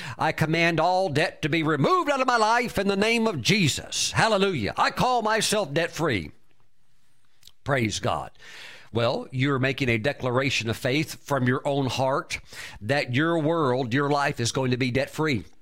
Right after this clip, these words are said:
What are you do-, what are you doing? Well, if you have debt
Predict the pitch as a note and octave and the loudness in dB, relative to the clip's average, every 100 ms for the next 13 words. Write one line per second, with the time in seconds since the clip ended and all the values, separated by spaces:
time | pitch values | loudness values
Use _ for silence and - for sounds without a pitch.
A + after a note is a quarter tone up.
0 | - - - - - - - D#3 D#3+ D#3 | -20 -20 -20 -20 -20 -18 -4 0 2 2
1 | D3 G3+ E3+ D#3 D3+ F#3+ F#3 F2+ - - | 0 -2 -2 0 0 0 0 -2 -6 -16
2 | - G#2+ C3 F#3 C3+ C3 D3+ C#3 B2+ A2+ | -8 0 2 2 0 -2 2 2 2 0
3 | G#3+ F#3+ - | 0 -2 -6